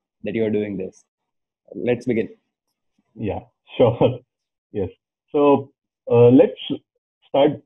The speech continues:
Speaker 2: from the beginning. Uh, I want to talk about, uh, the college days, uh, the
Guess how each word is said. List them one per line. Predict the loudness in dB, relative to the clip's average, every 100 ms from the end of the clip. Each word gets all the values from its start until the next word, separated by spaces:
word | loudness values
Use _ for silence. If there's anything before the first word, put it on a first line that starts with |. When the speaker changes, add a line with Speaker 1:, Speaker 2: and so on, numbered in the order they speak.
| _ _
Speaker 2:
from | -4 0 6
the | 6 6 4
beginning. | 6 6 6 2 -2 _
Uh, | 2 4
I | 4 4
want | 4 2
to | 0
talk | 0 2
about, | 2 2 2
uh, | 2 6 6 6 6
the | 2 4
college | 4 4 4 4
days, | 4 4 -2 0
uh, | 2 4 2 -2 _ 2
the | 4 4